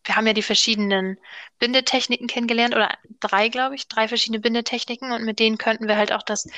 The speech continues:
Heft zusammenbinden. Das finde ich richtig gut, dass wir dann trotzdem, auch wenn's digital ist, am Ende irgendwie was in der Hand halten, was wir halt gemacht haben, so.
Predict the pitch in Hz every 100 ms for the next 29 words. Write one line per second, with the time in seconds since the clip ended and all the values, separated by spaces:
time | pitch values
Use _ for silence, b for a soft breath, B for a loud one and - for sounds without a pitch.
0 | B - 240 - - 208 226 208 190 208
1 | 247 - - - - 226 - 240 202 -
2 | 226 214 - 202 196 208 - 220 - 226
3 | 233 254 _ _ - 214 208 - 208 208
4 | - 214 233 220 214 220 214 233 214 208
5 | 202 214 196 220 233 - 240 240 254 269
6 | B B B B B _ _ _ _ _
7 | 214 - 214 208 - 202 202 - - 180
8 | 202 196 190